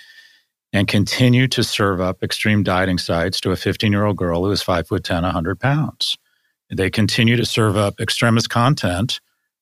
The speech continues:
on white supremacists to young men who are looking for reasons to find people to hate.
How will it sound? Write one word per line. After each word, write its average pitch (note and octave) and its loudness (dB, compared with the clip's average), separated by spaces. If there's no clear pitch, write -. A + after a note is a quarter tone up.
on F#2 0
white A2+ 2
supremacists - 0
to - 0
young G2+ 2
men B2+ 2
who F#2 -2
are F#2+ 2
looking A2 0
for G#2+ -2
reasons G2 0
to A2 2
find G#2+ 2
people A#2+ 2
to C3 4
hate. C#3+ 0